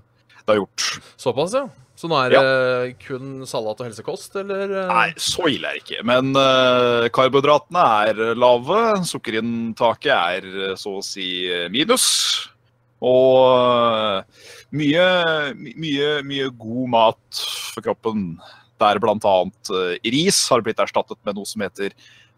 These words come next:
Speaker 1: blomkålris.
Speaker 2: Nu vel?
Speaker 1: Som faktisk, eh, det, nå kan vi føye inn matspalten med en gang også. Det må jeg si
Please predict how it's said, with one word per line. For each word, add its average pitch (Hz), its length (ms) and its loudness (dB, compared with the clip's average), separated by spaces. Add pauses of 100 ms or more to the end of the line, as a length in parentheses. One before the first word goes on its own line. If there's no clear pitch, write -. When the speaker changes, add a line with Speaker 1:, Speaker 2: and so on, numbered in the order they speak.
Speaker 1:
blomkålris. 165 1800 0 (160)
Speaker 2:
Nu 117 260 -8
vel? 151 220 -2 (720)
Speaker 1:
Som 151 180 0
faktisk, - 560 -2
eh, 117 100 0
det, 110 400 2 (520)
nå 110 120 -10
kan 131 140 0
vi 147 80 -2 (240)
føye 104 400 -4
inn 107 80 0
matspalten 107 400 -2
med 143 160 0
en 143 80 0
gang 170 140 0
også. 226 240 -6
Det 85 180 -4
må 101 100 2
jeg 139 80 2
si 165 140 0